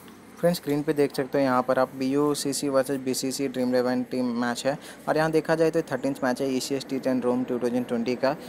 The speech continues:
और यहाँ पर देखा जाए तो match है Roma Cricket Ground Rome में खेला जाएगा। और ये match भारत के time के अनुसार पौने दो बजे, मतलब एक बज के पैंतालीस मिनट में होने वाला है। यहाँ पर Bergamo United Cricket Club की playing eleven की बात करें तो friends, ये fifth season है कितना हो रहा है ये Rome T ten league का।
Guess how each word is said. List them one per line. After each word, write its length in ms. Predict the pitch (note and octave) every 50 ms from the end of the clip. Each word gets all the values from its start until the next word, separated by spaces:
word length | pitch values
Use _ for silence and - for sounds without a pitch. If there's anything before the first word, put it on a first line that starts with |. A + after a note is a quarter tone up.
| - - - -
और 80 | D#3 D#3
यहाँ 160 | D#3 D#3 D#3
पर 120 | - F3
देखा 280 | D#3+ D3+ C#3+ C#3+ D#3 D3+
जाए 160 | D#3 D#3+ D#3
तो 140 | D3+ D#3+ D#3
match 340 | D3 C#3 C3+ C#3 D3 D3 - D#3+
है 100 | D3 C3+
Roma 300 | C3 B2+ C3 C#3 C#3+ D3
Cricket 320 | - C#3 C3 C3+ C3+ C3
Ground 260 | C3+ C#3 C#3 C3+ A#2
Rome 140 | A#2 A#2+ A#2+
में 140 | B2 C3 C3+ -
खेला 220 | - A#2+ A#2 A#2+
जाएगा। 280 | A#2+ A#2+ A#2+ B2+ C#3 D3
और 80 | E3 F3+
ये 80 | F3 E3+
match 180 | E3+ E3+ E3
भारत 260 | D#3+ C#3+ C3 C3 C3+ -
के 80 | D3
time 220 | C#3+ C#3+ C3+ C3+ C#3
के 100 | D3 C#3
अनुसार 300 | C3 C3 C3 C3 D3 C3+
पौने 300 | - C3+ B2 B2 C3 C3
दो 160 | C3 C3 B2
बजे, 180 | B2 B2 C3 C3+
मतलब 360 | C3 B2+ B2+ B2 C#3 C#3+ C#3
एक 180 | C3+ C3+ -
बज 120 | B2 B2+ B2+
के 100 | - C#3
पैंतालीस 480 | - B2 A#2+ A#2 A#2 A#2+ B2 B2+ B2 C3+
मिनट 180 | B2+ B2 B2
में 80 | B2 B2
होने 240 | B2 B2 A#2+ A#2+ A#2+
वाला 220 | A#2 A#2 B2+ D3+
है। 100 | F3 F3 - - - -
यहाँ 200 | - - E3 E3
पर 120 | F3 E3+ D#3
Bergamo 440 | D#3 D#3 D3+ D3+ D#3 D#3+ E3 E3+
United 360 | D#3+ D3+ D3+ D3+ D3+ E3 D#3+ -
Cricket 300 | - - C#3 D3 D3+ -
Club 180 | D3+ C#3+ -
की 100 | - D#3 D3
playing 260 | - C#3 B2+ C3 C#3
eleven 240 | C#3 C#3 C3+ C#3+ D3
की 120 | D3+ D3
बात 220 | C#3 C3 A#2 A#2+ -
करें 200 | - B2+ C3 B2
तो 100 | C#3 C#3
friends, 320 | C3+ C#3+ C#3+ D3 D3+ - D#3+
ये 80 | D3+ D3+
fifth 260 | - C#3+ C3 - -
season 300 | - C#3+ C#3 C3+ C#3 C3+
है 60 | C#3
कितना 260 | C3 C3+ A2+ - B2+ B2
हो 160 | A#2 A#2 A2+
रहा 100 | A#2 B2
है 80 | B2+
ये 280 | B2+ B2 B2 B2 A#2 A#2
Rome 220 | A#2 B2+ B2+ B2+ B2
T 160 | - C3+ B2+
ten 240 | A2 B2 B2 B2+ B2+
league 240 | B2 B2+ B2+ B2 -
का। 140 | C#3+ D3